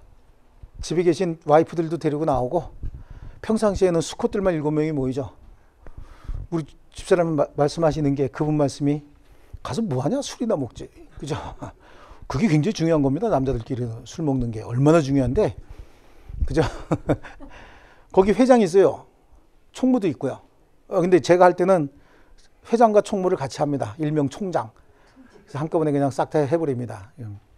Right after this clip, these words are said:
그래, 회칙도 있습니다. 음, 뭐 누구 결혼할 때 누가 돌아가시면 얼마씩 낸다라고는 회칙도 다 가지고 있어요. 그럼 보세요. 회칙이 정관 아닙니까? 조직 가지고 있고 지불 방법 회칙에 정해져 있죠.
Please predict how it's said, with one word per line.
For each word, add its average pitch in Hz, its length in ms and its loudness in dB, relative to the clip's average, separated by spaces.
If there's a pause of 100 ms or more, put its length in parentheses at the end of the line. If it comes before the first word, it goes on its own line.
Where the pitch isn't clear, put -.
(920)
그래, 147 140 2 (100)
회칙도 - 320 0
있습니다. 156 520 -6 (680)
음, 127 420 -6
뭐 143 160 6
누구 156 220 -2
결혼할 165 380 4
때 135 320 0 (360)
누가 143 200 4
돌아가시면 151 600 4
얼마씩 143 380 -2
낸다라고는 131 520 0
회칙도 202 320 -6
다 - 140 -10
가지고 135 280 -4
있어요. 127 320 -6 (600)
그럼 226 180 0
보세요. 151 300 0 (100)
회칙이 240 300 -2
정관 165 340 -2
아닙니까? 156 500 -4 (880)
조직 185 260 0
가지고 170 320 6
있고 123 340 -2 (340)
지불 190 260 -2
방법 175 340 4
회칙에 185 260 -2
정해져 160 320 -4
있죠. 147 280 -2